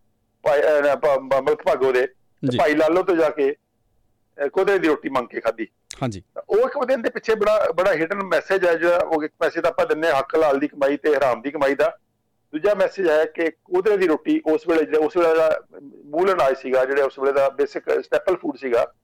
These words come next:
Speaker 1: ਉਹ millet ਸੀਗੇ।
Speaker 2: ਜੀ।
Speaker 1: ਉਹ ਕੋਧਰਾ ਇੱਕ, ਇੱਕ one of the millets ਹੈ, ਕੋਧਰਾ ਪਰਿਵਾਰ ਹੈ। ਤਾਂ ਕੋਧਰਾ ਜਿਹੜਾ ਹੈ, ਉਹ ਅਸੀਂ ਜਿਹੜੇ ਪੰਜ ਮਿਲਟ ਕਹਿ ਰਹੇ ਹਾਂ, ਉਹਦੇ ਵਿੱਚ ਕੋਧਰਾ ਇੱਕ, ਇੱਕ one of them ਹੈ।
Speaker 2: ਜੀ।
Speaker 1: ਚਾਰ ਹੋਰ ਨੇ,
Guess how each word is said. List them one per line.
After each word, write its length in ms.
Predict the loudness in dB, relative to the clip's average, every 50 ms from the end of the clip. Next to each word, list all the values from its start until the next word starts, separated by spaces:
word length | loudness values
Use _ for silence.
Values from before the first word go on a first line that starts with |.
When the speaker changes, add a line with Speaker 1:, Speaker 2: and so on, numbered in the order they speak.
| _ _ _ _ _ -2 -2
Speaker 1:
ਉਹ 40 | 0
millet 260 | 0 0 0 0 -2
ਸੀਗੇ। 360 | -2 -4 -2 0 0 -2 -2 _ _ _ _ _ _ _ _ _ _ _ _ _ -6 -2
Speaker 2:
ਜੀ। 160 | -2 -2 -4 _ _ _ _ _ _ _ _ _ _ _ -10
Speaker 1:
ਉਹ 60 | -8
ਕੋਧਰਾ 320 | -2 -2 0 0 2 2
ਇੱਕ, 220 | 2 0 -2 -4 -6
ਇੱਕ 220 | -8 -8 -8 -4 -2 0
one 140 | 0 0 0
of 60 | 0
the 100 | -2 0 2
millets 340 | 2 2 2 0 -2 -2
ਹੈ, 100 | -2 -2
ਕੋਧਰਾ 320 | -2 -4 -6 -4 -2 -2 -2
ਪਰਿਵਾਰ 360 | 0 0 2 2 2 2 2
ਹੈ। 80 | 0 -2 _ _ _ _ _ _ _ _ _ _ _ -12
ਤਾਂ 80 | -12 -8
ਕੋਧਰਾ 380 | -2 0 0 2 2 2 2
ਜਿਹੜਾ 180 | 2 2 2 2
ਹੈ, 280 | 2 2 2 2 0
ਉਹ 240 | 0 0 0 0 0
ਅਸੀਂ 140 | -2 -4 -4
ਜਿਹੜੇ 180 | -2 -2 -2 -2
ਪੰਜ 260 | -2 -2 -2 0 -2
ਮਿਲਟ 300 | -2 0 0 -2 -2 -2
ਕਹਿ 180 | 0 0 0
ਰਹੇ 60 | 2 2
ਹਾਂ, 60 | 0
ਉਹਦੇ 120 | 0 0
ਵਿੱਚ 100 | -2 -4
ਕੋਧਰਾ 300 | -6 -6 -4 0 0 0
ਇੱਕ, 100 | 0 -2 -6 _ -16 -16
ਇੱਕ 80 | -14 -8 -2 -2
one 100 | 0 0
of 100 | 0 -2
them 240 | 0 -2 -4 -4 -4 -6
ਹੈ। 80 | -10 _ _ _ _ _ _ -12 -8
Speaker 2:
ਜੀ। 160 | -4 -4 -4 -6 _ _ _ _ _ _ _ _ _ _ _ _ _ _ _ _ -4
Speaker 1:
ਚਾਰ 220 | -2 0 0 2 2
ਹੋਰ 240 | 2 2 2 2
ਨੇ, 100 | 0 0